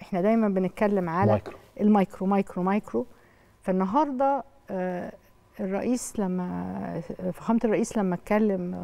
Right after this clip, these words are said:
Speaker 1: وقال ال تلتاشر بند بتاعه، خمسة منهم في الاقتصاد مية في المية.
Speaker 2: مم.
Speaker 1: اللي النهاردة لما تسمعه هو بيتكلم فيهم، هو بيشرحهم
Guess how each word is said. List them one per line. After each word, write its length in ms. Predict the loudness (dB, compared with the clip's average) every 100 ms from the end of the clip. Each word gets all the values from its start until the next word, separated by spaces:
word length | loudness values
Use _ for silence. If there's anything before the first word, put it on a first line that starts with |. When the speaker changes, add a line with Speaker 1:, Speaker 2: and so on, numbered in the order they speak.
| -4
Speaker 1:
وقال 460 | -2 0 2 2 0
ال 100 | 0
تلتاشر 680 | 0 0 -2 -4 -4 -8 -8
بند 400 | -4 -2 -2 -4
بتاعه، 360 | -2 -2 -2 -8 -18 -20 -20 -20 -20 -10
خمسة 420 | 0 2 2 2
منهم 480 | 2 2 0 -2 -4 -8 -20 _ -20 _ _ _ _ _ _ _ -12
في 140 | -2
الاقتصاد 640 | 0 0 -6 -4 0 2 4
مية 140 | 2
في 120 | 2
المية. 220 | -4 -6 -10 -8 0
Speaker 2:
مم. 220 | 0 0 -6 -6 0
Speaker 1:
اللي 160 | 4
النهاردة 680 | 4 2 2 2 2 2 0 -6
لما 240 | -4 0 0
تسمعه 640 | -2 -6 -2 0 0 -2 -2
هو 240 | 0 0
بيتكلم 500 | -2 -4 -2 -2 -2
فيهم، 420 | -2 -2 0 -2 -6 -16 -20 -20 -20 -20 _ 2
هو 140 | 4
بيشرحهم 680 | 4 0 2 0 0 -8 -8